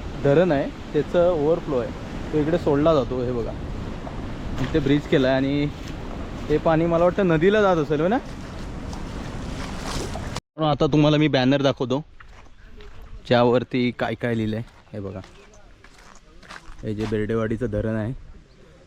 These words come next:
आणि हे बघा बॅनर, जलसंपदा विभाग, सूचना फलक, बेर्डेवाडी योजना, जलसंपदा विभाग असून क्षेत्र अगर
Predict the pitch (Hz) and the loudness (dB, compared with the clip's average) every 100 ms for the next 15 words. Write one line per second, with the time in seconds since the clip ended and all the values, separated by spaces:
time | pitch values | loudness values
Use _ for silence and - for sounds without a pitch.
0 | - - - - 107 107 104 104 101 113 | -20 -20 -20 -10 -6 -4 -4 -6 -8 -12
1 | - - - - - - - - - - | -14 -18 -20 -20 -20 -18 -12 -10 -10 -14
2 | - 104 101 104 104 101 107 - - - | -10 -6 -4 -4 -2 -2 -6 -10 -18 -18
3 | - - - - - - 113 113 120 107 | -18 -16 -14 -14 -12 -4 -2 0 -2 -2
4 | 110 107 101 107 104 - - - - 117 | -2 -2 -2 -2 -2 -4 -4 -4 -4 -2
5 | 110 104 - - - - - - - - | 0 0 0 0 -2 -4 -6 -8 -10 -10
6 | - - - - - 113 110 117 120 117 | -10 -12 -12 -16 -6 0 2 4 4 4
7 | 113 107 110 110 104 113 113 110 107 107 | 2 0 -2 -2 -2 -2 0 0 0 0
8 | 104 120 107 107 - 117 - 120 113 107 | -2 -4 -6 -8 -6 -6 -4 -2 0 0